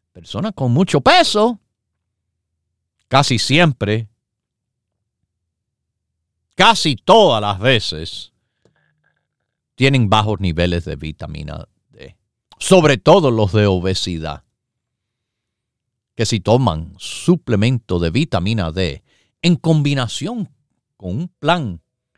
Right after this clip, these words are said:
para bajar de peso, bajan más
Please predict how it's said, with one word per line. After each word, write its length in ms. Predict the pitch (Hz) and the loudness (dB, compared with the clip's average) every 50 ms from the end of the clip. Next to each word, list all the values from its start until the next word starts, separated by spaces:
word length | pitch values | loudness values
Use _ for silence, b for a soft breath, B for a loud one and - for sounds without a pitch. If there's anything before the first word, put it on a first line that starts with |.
| _ _ _ _ _ _ _ _ _ _ _ _ _ _ _ _ | _ _ _ _ _ _ _ _ _ _ _ _ _ _ _ _
para 200 | - 127 127 120 | -2 2 2 2
bajar 340 | 113 107 104 143 185 208 175 | 2 2 2 2 2 2 2
de 120 | 165 127 | -2 -2
peso, 480 | - - 175 202 - - - 85 76 - _ _ _ _ _ _ _ _ _ _ _ _ _ _ _ _ | -2 -2 -4 -4 -4 -6 -10 -12 -14 -20 _ _ _ _ _ _ _ _ _ _ _ _ _ _ _ _
bajan 520 | - 123 - 208 226 214 185 160 117 87 - _ _ _ _ | -2 2 2 2 4 2 0 -2 -2 -6 -10 _ _ _ _
más 580 | - 117 120 139 175 226 311 - - - - | -18 -10 -4 -2 0 0 0 0 -2 -4 -8